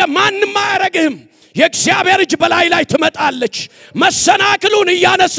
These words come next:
እግዚአብሔር ይመራል። እስቲ አጠገብ ያለውን እድለኛ ነህ በሉት ባካችሁ። እኔ እንጃ እንግዲህ ይቅርታ አድርጉልኝ። እኔ we are lucky።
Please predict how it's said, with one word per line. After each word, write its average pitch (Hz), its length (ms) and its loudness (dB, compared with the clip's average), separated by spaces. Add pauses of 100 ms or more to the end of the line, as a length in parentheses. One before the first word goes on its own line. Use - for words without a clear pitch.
እግዚአብሔር 320 540 2
ይመራል። 392 680 4 (1600)
እስቲ - 180 -20
አጠገብ 302 380 -6
ያለውን 269 340 -2
እድለኛ 254 480 -2
ነህ 208 140 -2
በሉት 180 260 -4
ባካችሁ። 131 440 -10 (2000)
እኔ 160 60 -16
እንጃ 151 240 -16
እንግዲህ 123 320 -20 (640)
ይቅርታ - 300 -20
አድርጉልኝ። 151 440 -16
እኔ 147 120 -16 (2500)
we 415 120 -12
are 285 160 -8
lucky። 392 340 -16